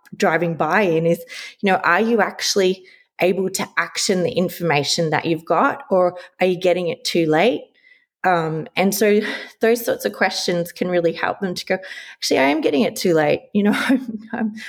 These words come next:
I'm getting it the same time as my regulator, or I'm getting it," you know, and, and that really means that, um, you're able to have open conversations about, you know, does, what data matters and, you know,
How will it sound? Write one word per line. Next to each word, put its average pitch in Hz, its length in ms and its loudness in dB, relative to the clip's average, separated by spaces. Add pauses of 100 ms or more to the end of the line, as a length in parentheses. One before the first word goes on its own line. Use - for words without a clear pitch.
(160)
I'm 208 100 2
getting 214 280 2
it 196 120 0
the - 60 -2
same 175 320 0
time 170 220 0
as 165 140 -2
my 170 100 0
regulator, 170 580 2
or 165 240 0
I'm 170 100 -2
getting 170 260 0
it," 156 160 -4 (300)
you 214 80 -2
know, 196 60 4
and, 202 320 2 (120)
and 214 240 2
that 240 280 2
really 208 420 2
means 175 720 0
that, 170 240 2 (140)
um, 180 520 -2
you're - 160 2
able 175 200 2
to - 80 -6
have 170 240 0
open 190 300 0
conversations 170 720 -2
about, 175 280 -2 (560)
you 196 100 0
know, 165 220 4 (400)
does, 202 320 2 (100)
what 220 560 0
data 175 300 4
matters 147 600 -2 (100)
and, 156 480 2
you 170 100 -6
know, 156 320 2